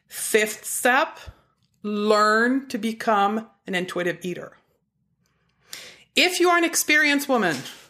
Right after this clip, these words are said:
and a sister who've been listening to this podcast for a while and you're still struggling, attempt to determine in those five steps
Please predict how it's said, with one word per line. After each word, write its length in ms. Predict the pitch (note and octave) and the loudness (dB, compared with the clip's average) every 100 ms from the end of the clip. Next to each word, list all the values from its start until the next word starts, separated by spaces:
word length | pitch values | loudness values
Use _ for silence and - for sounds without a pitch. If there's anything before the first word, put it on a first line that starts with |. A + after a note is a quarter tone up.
| _ | _
and 120 | G#3 | -2
a 60 | A3+ | 0
sister 560 | A3+ - D4+ D4+ C4 A3+ | 0 0 0 2 2 2
who've 200 | G#3+ F#3 | 0 0
been 420 | G#3 G#3+ A3 A#3 | 0 2 2 2
listening 600 | D4 F4 - F4+ E4+ E4 | 2 2 0 2 2 2
to 80 | D#4 | 0
this 240 | D4+ D4 | -2 -2
podcast 640 | - A#3+ A#3 A#3 A3 G#3 - | 0 2 2 2 2 2 0
for 180 | G3 | 2
a 40 | F#3 | 2
while 440 | F#3 D#3+ D3 G3+ G#3+ | 2 2 2 0 0
and 120 | G#3 | 0
you're 100 | G3+ | 0
still 260 | - G#3 | 0 0
struggling, 720 | G3+ - G3+ A3 C#4+ F#4 G#4 G#4 _ - - - - _ _ _ _ _ _ _ - | 0 0 2 2 0 0 -2 -6 _ -20 -20 -20 -20 _ _ _ _ _ _ _ -4
attempt 460 | B3+ - C#4+ E4 | 0 2 2 0
to 60 | D#4+ | -2
determine 640 | C4 C#4+ D4 C#4 C4 G#3 G#3+ | -4 0 2 2 2 2 0
in 100 | G#3+ | 0
those 300 | G#3+ G#3+ - | 0 0 -2
five 340 | A3+ G#3 F#3+ | 0 0 0
steps 880 | - - D4+ F3+ C#4 - - - - | -4 -2 0 2 0 -4 -4 -4 -6